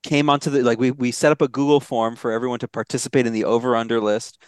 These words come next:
after we aired the over-under, and sixty-one people responded and added their over-under picks.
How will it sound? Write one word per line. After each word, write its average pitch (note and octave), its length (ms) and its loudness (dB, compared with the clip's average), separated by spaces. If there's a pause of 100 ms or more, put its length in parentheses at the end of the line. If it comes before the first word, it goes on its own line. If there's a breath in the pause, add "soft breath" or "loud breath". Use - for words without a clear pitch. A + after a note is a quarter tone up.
(200 soft breath)
after G#2 260 -6
we A2 140 -2
aired G#2+ 100 -2
the A2 80 -2
over-under, G#2+ 260 -2
and G#2+ 120 -10
sixty-one F#3+ 540 -4
people E3+ 300 -4
responded C#3+ 640 -2
and A2+ 240 -6
added A#2+ 460 -2
their C#3 280 0
over-under B2 520 0
picks. - 420 -14